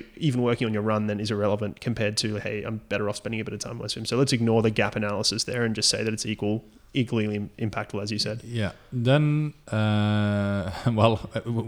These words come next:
Speaker 2: w-, it, it is a little bit difficult, of course, to, to, to ignore that. But if you just look at it purely as a time function,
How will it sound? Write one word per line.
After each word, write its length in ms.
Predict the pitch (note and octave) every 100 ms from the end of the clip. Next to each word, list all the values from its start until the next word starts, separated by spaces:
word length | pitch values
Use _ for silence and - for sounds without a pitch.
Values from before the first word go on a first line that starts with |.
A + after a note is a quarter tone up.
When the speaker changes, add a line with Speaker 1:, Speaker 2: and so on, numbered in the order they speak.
| A2
Speaker 2:
w-, 40 | A#2
it, 200 | C3 C3+
it 260 | C3+ B2+
is 360 | D3 D3 - -
a 40 | B2
little 340 | A2+ B2 A#2+
bit 320 | A2 G2+ - G#2+
difficult, 540 | G#2 - - G#2 F#2
of 100 | G2+
course, 300 | A2+ G#2 -
to, 300 | - G2+ G2
to, 220 | - G#2+ G2
to 160 | G#2
ignore 280 | F#2+ F#2+ G#2
that. 140 | A#2
But 100 | A2
if 120 | G2 G#2
you 80 |
just 240 | G2+ G#2+ A#2
look 180 | A2+ G2+
at 100 | F2+
it 120 | -
purely 320 | - G#2 G#2
as 120 | F2
a 60 | F2+
time 420 | - F#2 C3+ D3+
function, 500 | - G2+ G2+ B2+ E3+